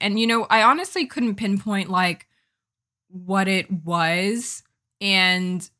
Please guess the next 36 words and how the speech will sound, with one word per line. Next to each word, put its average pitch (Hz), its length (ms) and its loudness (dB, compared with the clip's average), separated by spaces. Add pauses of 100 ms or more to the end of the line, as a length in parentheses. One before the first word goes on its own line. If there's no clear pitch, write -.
(240)
you 214 120 -4
know, 196 180 0
where 190 480 2
it - 320 -4
kind 190 300 -4
of 175 220 -6
came 170 380 -6
from. 220 600 0 (840)
Or, 208 160 0
yeah, 214 200 4
where, 196 240 0
like, 196 240 0
the 202 80 0
deep, 202 300 -4
pervasive 196 640 -4
sadness, 170 760 0
you 208 80 -2
know, 196 100 0
really 190 260 -2
came 202 280 -2
from. 185 400 -8 (840)
And, 214 580 2 (680)
you 240 100 0
know, 214 480 4
for - 240 0
a 196 80 2
while, 208 580 6
I 196 160 2
thought 190 400 4
it 202 100 -2
was 190 200 -6
because 196 420 -4
I 190 60 0
just 185 240 -6
wasn't 165 260 -8
working. - 520 -16